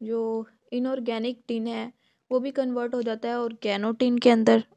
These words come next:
organotin के जो कंपाउंड्स हैं वो एनवायरनमेंट को पोल्यूट करते हैं। नेक्स्ट आते हैं हमारे पास मेटल्स। थर्ड ग्रुप, थर्ड रूट है।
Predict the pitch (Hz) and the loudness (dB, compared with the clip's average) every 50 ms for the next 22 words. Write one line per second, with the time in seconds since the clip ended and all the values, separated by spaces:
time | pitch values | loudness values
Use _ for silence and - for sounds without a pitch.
0 | _ _ _ _ - 214 208 202 214 214 214 220 226 214 226 226 226 220 220 226 | _ _ _ _ -8 -6 -6 -4 -2 -2 -2 -2 -2 -2 -4 -4 -4 -4 -4 -4
1 | 226 - 214 202 220 214 - 220 208 - 220 208 208 214 220 214 233 220 208 202 | -4 -4 -4 -6 -6 -4 -4 -4 -4 -2 -2 -2 -2 -4 -6 -8 -8 -12 -12 -10
2 | 202 202 202 196 202 196 196 202 196 190 196 196 - - 233 240 233 240 233 208 | -12 -12 -10 -10 -10 -10 -10 -10 -10 -12 -16 -16 -10 -8 -8 -4 0 0 0 2
3 | 196 185 185 - - 180 - - - 180 - _ - - _ _ _ - - _ | 0 -2 -4 -8 -10 -10 -10 -10 -14 -14 -14 _ -20 -20 _ _ _ -20 -10 _
4 | - 247 262 277 269 - 285 269 254 - 262 262 254 254 240 233 226 - 240 240 | 4 4 4 4 4 4 2 2 2 2 2 2 2 2 2 2 2 2 2 2
5 | - - 214 202 202 - - 262 294 302 - - - _ _ _ _ _ _ _ | 0 -2 -4 -4 -2 0 0 0 0 0 -2 -8 -18 _ _ _ _ _ _ _
6 | _ _ _ _ _ _ _ _ _ _ _ _ _ _ _ _ _ _ _ _ | _ _ _ _ _ _ _ _ _ _ _ _ _ _ _ _ _ _ _ _
7 | _ - - 277 294 311 285 294 311 330 311 - - - - _ _ _ _ _ | _ -4 0 2 2 2 0 0 -2 -2 -4 -4 -10 -20 -20 _ _ _ _ _
8 | _ - - 262 277 294 277 294 254 262 254 262 277 - 294 302 302 | _ -4 0 2 2 2 2 2 0 0 0 0 -2 -2 0 0 0